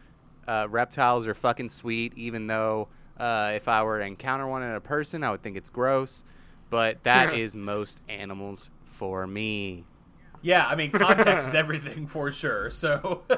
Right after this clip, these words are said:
Speaker 3: <laughs> yeah, I'm going reptiles, baby. I love 'em.
Speaker 2: I think reptiles as well, man. They're pretty cool. And once again, Mortal Kombat.
Speaker 3: <laughs> If I can't, uh, s-,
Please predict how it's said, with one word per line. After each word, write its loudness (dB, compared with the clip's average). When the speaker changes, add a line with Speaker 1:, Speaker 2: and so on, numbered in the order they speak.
Speaker 3:
<laughs> -16
yeah, 6
I'm 6
going 10
reptiles, 6
baby. 2
I 4
love 8
'em. -2
Speaker 2:
I 0
think 0
reptiles 0
as -12
well, -6
man. -10
They're -8
pretty -8
cool. -4
And -2
once -6
again, -4
Mortal -10
Kombat. -8
Speaker 3:
<laughs> 4
If -2
I 4
can't, 2
uh, 2
s-, -2